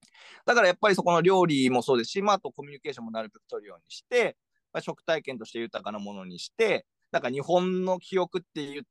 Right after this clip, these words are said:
たら末吉で食べたご飯のこれとかっていうようなところに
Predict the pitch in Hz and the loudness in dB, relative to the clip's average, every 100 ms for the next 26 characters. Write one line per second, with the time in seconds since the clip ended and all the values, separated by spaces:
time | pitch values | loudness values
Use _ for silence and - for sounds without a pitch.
0 | - 165 127 - 147 147 135 - 120 104 | -2 -2 -2 -8 0 0 0 -6 -14 -12
1 | 101 98 92 80 _ - 143 107 90 90 | -10 -10 -12 -20 _ -6 -6 -6 -12 -8
2 | 107 - 95 90 87 - 107 - - - | -8 -8 -10 -12 -12 -6 -6 -6 -14 -14
3 | - 110 101 104 104 98 - - 202 247 | -8 -8 -8 -8 -8 -8 -10 0 2 4
4 | 190 | 2